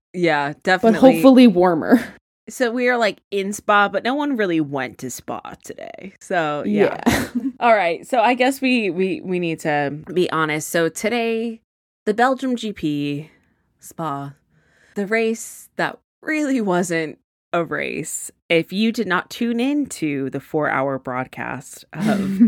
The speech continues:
Speaker 2: <laughs>
Speaker 1: of the race, there was a deluge of rain in which our Formula One championship contenders only did four laps on the track before calling it.
Speaker 2: And let it be known,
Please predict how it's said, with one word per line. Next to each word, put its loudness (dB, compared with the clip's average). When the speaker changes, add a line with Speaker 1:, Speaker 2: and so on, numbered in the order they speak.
Speaker 2:
<laughs> -20
Speaker 1:
of -2
the 2
race, 0
there 2
was 2
a -2
deluge 0
of -2
rain -2
in 0
which -2
our 0
Formula 0
One -2
championship -4
contenders -4
only 0
did 0
four -2
laps -4
on -4
the -4
track 0
before -4
calling -6
it. -10
Speaker 2:
And 2
let 4
it 2
be 6
known, 6